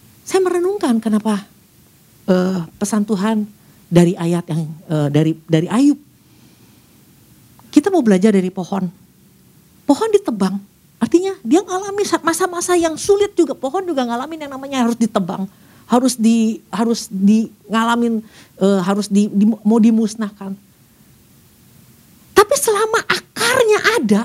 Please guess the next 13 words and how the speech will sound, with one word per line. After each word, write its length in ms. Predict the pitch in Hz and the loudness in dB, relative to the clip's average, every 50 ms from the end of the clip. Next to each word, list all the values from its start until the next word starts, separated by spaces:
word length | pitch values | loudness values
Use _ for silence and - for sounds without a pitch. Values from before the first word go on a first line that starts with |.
| - - _ _ _ _ _ _ _ _ _ _ _ _ | -6 -12 _ _ _ _ _ _ _ _ _ _ _ _
di 80 | 170 190 | 2 4
dalam 400 | 185 208 202 196 190 196 208 202 | 4 4 4 2 0 0 -2 -2
tanah 400 | 214 208 208 202 185 190 175 - | -2 -2 0 0 -2 -4 -6 -4
yang 220 | 202 180 170 170 | -4 -4 -4 -2
kuat, 320 | - - 196 165 160 - - _ _ _ _ _ _ _ _ _ _ _ _ _ _ _ _ - - _ _ _ _ _ _ _ _ _ _ _ - _ _ _ - _ _ _ _ _ - _ _ _ - _ _ _ _ _ _ _ _ _ _ _ _ | -2 -2 0 0 -2 -6 -12 _ _ _ _ _ _ _ _ _ _ _ _ _ _ _ _ -20 -20 _ _ _ _ _ _ _ _ _ _ _ -20 _ _ _ -20 _ _ _ _ _ -20 _ _ _ -20 _ _ _ _ _ _ _ _ _ _ _ _
dia 160 | - 247 440 | 4 6 6
nggak 160 | 494 480 440 | 6 2 -2
akan 140 | 440 466 453 | -4 -6 -8
stop 300 | - - - - 480 508 523 - _ _ _ _ | -8 -8 -2 -2 -2 -2 -2 -8 _ _ _ _
bertumbuh. 460 | - 285 - - 415 311 285 381 403 - _ _ _ _ _ _ _ _ _ _ _ _ _ _ _ _ _ _ _ _ _ _ _ _ _ _ _ _ _ _ _ _ _ _ _ _ _ _ _ - _ - - _ _ _ _ _ _ | -2 -2 0 2 0 0 0 -2 -4 -4 _ _ _ _ _ _ _ _ _ _ _ _ _ _ _ _ _ _ _ _ _ _ _ _ _ _ _ _ _ _ _ _ _ _ _ _ _ _ _ -20 _ -20 -20 _ _ _ _ _ _
Pohon 280 | - 392 392 466 494 466 | 4 4 4 4 2 0
akan 180 | 453 427 427 415 - | -4 -6 -8 -6 -6
tetap 340 | 453 - _ - 427 415 | -8 -8 _ -2 -2 -2